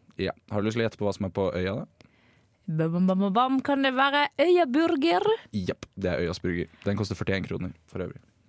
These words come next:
Speaker 2: Det var, og billig.
Speaker 1: Det var ikke så gærent. Bare to kroner mer enn, eh, frokosttilbudet.
Speaker 2: <laughs>
Speaker 1: Eh,
Speaker 2: Det var burger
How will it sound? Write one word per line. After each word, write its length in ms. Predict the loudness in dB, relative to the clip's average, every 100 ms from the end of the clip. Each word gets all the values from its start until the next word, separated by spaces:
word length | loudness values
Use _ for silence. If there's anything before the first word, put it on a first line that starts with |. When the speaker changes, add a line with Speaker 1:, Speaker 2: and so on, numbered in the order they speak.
| _
Speaker 2:
Det 160 | -2 0
var, 240 | 2 0 -4 _
og 140 | -2 0
billig. 240 | 0 -2 -4 -14 _ _
Speaker 1:
Det 80 | -8
var 80 | -8
ikke 80 | -4
så 80 | -4
gærent. 280 | -4 -6 -10 -20 _
Bare 120 | -2
to 140 | 0 0
kroner 220 | 2 4
mer 240 | 2 2 2
enn, 180 | 2 2
eh, 320 | 2 0 -4
frokosttilbudet. 540 | -6 -10 -8 -6 -4 -6 _ _
Speaker 2:
<laughs> 80 | 2 2 2 -2 -2 -6 -4 -6 -6 -6
Speaker 1:
Eh, 720 | -2 0 0 0 0 0 0
Speaker 2:
Det 60 | 0
var 80 | 0
burger 380 | 2 2 2